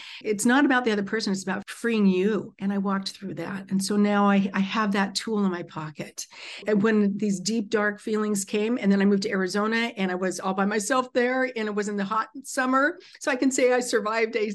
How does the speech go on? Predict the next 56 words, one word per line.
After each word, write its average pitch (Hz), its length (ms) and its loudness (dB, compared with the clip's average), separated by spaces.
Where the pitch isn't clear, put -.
Arizona 226 420 0
summer. 214 460 -6
But 254 100 2
again, 269 340 4
I 226 60 2
had 220 160 -2
to 262 80 0
just, - 340 -6
I 202 60 -2
had 247 300 -2
to, 269 200 2
as 196 80 -8
these 196 240 -4
emotions 240 600 8
came 247 300 0
up 254 180 0
and 196 140 0
the, 180 260 -6
maybe 196 300 2
the 175 100 -4
depression 233 640 -2
or 208 80 -2
the 180 120 -2
anxiety 190 800 0
around 190 300 -2
finances 214 720 0
and 180 100 -2
all 185 80 -4
these 196 180 2
different 208 280 -2
things, 233 240 -2
I 233 60 -2
had 254 200 2
to 254 60 2
reach 233 200 0
out 220 120 -4
for 220 80 -6
help. 233 300 -4
And 220 120 0
I 220 100 2
think 220 180 2
as 196 120 0
women, 214 280 0
a 208 40 -2
lot 208 200 -2
of 202 40 -2
times 208 300 -4
we 202 100 -2
don't 190 380 0
reach 196 220 -4
out 190 180 -10
for 185 80 -10
help. 165 320 -10
So 196 260 4
that 196 240 4
was 196 380 0